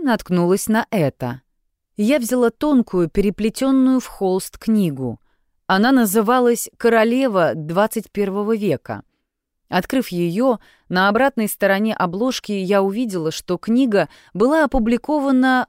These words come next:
«Оберджин Пресс», тем же издательством, которое выпускало еженедельную газету. Вместо одного автора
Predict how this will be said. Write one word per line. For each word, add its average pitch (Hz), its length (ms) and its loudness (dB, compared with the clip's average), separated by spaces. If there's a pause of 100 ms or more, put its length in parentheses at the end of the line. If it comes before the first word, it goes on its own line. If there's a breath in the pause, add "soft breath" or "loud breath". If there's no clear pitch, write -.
«Оберджин 196 580 0
Пресс», 156 520 -4 (500)
тем 226 240 2
же 160 180 -4
издательством, 143 840 -6 (260 soft breath)
которое 302 500 2
выпускало 233 720 0
еженедельную 185 840 0
газету. 151 640 -4 (640)
Вместо 247 540 2
одного 226 460 0
автора 156 460 0